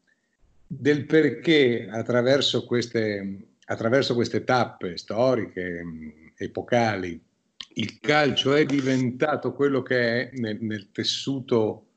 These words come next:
popolare e culturale del, dei popoli,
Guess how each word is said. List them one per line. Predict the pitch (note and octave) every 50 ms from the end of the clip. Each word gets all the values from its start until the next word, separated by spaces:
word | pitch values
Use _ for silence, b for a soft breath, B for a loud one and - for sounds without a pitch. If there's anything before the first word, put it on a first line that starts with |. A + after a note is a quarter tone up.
| _ _ _ _ _
popolare | _ - A2 - - A#2 A2+ B2 C3 C3 B2+ A#2
e | -
culturale | - A2+ G#2 G2 - - A2+ A2 G#2+ G#2 F#2 E2+ E2+ E2+ E2+ F#2+ G2+ G2
del, | G2 G#2 G2+ F#2+ F#2+ F#2+ F#2+ F#2 F#2 F#2 - -
dei | A#2 A#2 A2+ A2
popoli, | A2 - G#2+ F#2 D#2+ - - G2 G2 G2 B2 D3+